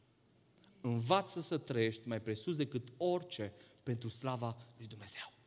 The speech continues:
Și mă uimește cum încheie Pavel scrisoarea, versetul douăzeci. Spune așa, „A lui Dumnezeu și Tatăl nostru să fie slava în vecii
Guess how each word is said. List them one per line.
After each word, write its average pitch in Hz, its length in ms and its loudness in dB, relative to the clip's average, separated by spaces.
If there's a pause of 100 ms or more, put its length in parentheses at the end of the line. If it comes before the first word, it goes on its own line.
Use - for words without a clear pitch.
(200)
Și - 160 -4
mă 135 60 6
uimește 180 580 4 (180)
cum 143 140 2
încheie 147 400 4
Pavel 135 640 2 (200)
scrisoarea, 113 680 0 (180)
versetul 139 640 2 (240)
douăzeci. 123 680 2 (280)
Spune 123 240 -2
așa, 120 220 -2
„A 127 120 -2
lui 127 120 4
Dumnezeu 131 580 6 (440)
și - 180 -6
Tatăl 190 380 0
nostru 139 300 0
să 123 120 -2
fie 120 200 2
slava 120 640 4 (220)
în 123 140 0
vecii 135 680 0